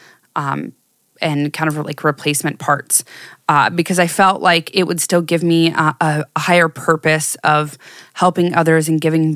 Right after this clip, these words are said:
back to, uh, the community and giving back to the, the world through a medical engineering side. And I really enjoyed labs and I really enjoyed learning that. However, the structure in which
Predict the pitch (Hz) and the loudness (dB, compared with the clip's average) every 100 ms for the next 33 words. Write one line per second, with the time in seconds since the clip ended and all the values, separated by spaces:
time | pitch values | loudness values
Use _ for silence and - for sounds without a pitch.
0 | - 160 143 160 - - - - 156 151 | 0 0 2 0 -4 -8 -4 0 2 2
1 | 147 147 151 - - 85 65 67 - - | 2 2 2 0 -6 -6 -4 -6 -10 -14
2 | _ _ - _ _ - 160 - 175 160 | _ _ -20 _ _ -4 -4 -2 0 2
3 | 156 151 151 151 156 147 147 147 - 156 | 2 0 0 -2 -2 0 -2 -2 -6 -2
4 | 151 151 - - 151 147 151 156 160 156 | -2 -2 -6 -8 -4 -4 -6 -2 0 2
5 | 156 160 156 151 143 - - - - 202 | 0 -2 0 0 -4 -16 -20 -20 -6 0
6 | 214 208 196 170 165 165 165 160 - 170 | 0 2 0 2 2 2 2 0 -2 -2
7 | 156 156 156 - - - - 196 220 233 | -2 -2 -4 -10 -20 -14 0 2 2 2
8 | 254 247 202 190 180 170 165 156 170 165 | 2 2 2 2 2 2 2 2 0 0
9 | 165 160 165 160 160 156 160 151 156 156 | 2 2 2 2 0 0 2 2 2 0
10 | 147 143 160 160 151 151 151 156 151 151 | 0 -2 -2 -2 0 0 0 -2 -2 0
11 | 147 - - _ _ _ - - - 185 | 0 -2 -8 _ _ _ -10 -6 0 -2
12 | - - 165 160 160 - - - _ _ | 0 0 2 4 0 -6 -20 -20 _ _
13 | _ _ 170 165 165 165 | _ _ 0 2 2 -2